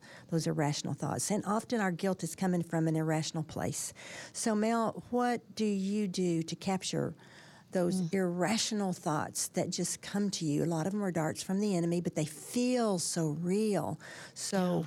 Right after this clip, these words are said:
Speaker 1: what do you do about capturing those irrational thoughts?
Speaker 2: Well, I am going to take my own advice, eh, to give this advice on here. I often will tell my friends, uh, maybe they call me with an irrational thought, and I will say to them,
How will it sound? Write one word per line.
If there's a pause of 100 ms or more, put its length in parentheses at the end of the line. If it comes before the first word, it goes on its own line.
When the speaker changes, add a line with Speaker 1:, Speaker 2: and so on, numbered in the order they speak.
Speaker 1:
what
do
you
do
about
capturing
those
irrational
thoughts? (560)
Speaker 2:
Well, (220)
I
am
going
to
take
my
own
advice, (600)
eh, (100)
to
give
this
advice
on
here. (160)
I
often
will
tell
my
friends, (300)
uh,
maybe
they
call
me
with
an
irrational
thought,
and
I
will
say
to
them,